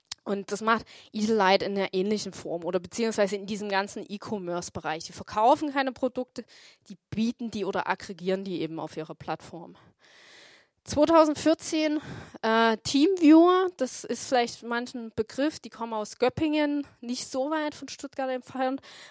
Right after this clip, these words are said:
haben auch immer so ein bisschen unterm Radar gearbeitet und die wurden für eins Komma eins Milliarden Dollar an, äh, ähm,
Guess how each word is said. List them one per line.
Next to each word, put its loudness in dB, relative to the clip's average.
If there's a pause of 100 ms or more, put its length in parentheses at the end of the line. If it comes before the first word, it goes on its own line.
haben -2
auch 8
immer 6
so 4
ein 0
bisschen 0
unterm -2
Radar 4
gearbeitet 0 (400)
und -8
die -12
wurden 0
für 0
eins -8
Komma -4
eins -6 (1080)
Milliarden -4
Dollar -2 (200)
an, -12 (840)
äh, -10
ähm, -18